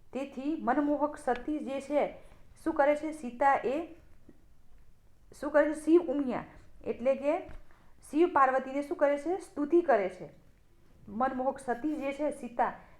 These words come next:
શિવ પાર્વતીની સ્તુતિ કરે છે, એ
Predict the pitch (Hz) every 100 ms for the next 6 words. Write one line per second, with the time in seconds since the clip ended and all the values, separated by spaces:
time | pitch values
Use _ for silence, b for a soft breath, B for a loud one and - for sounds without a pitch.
0 | - - 247 233 214 214 220 226 - 220
1 | 320 320 285 277 277 185 - b b b
2 | b - - - - - - - - -
3 | - 220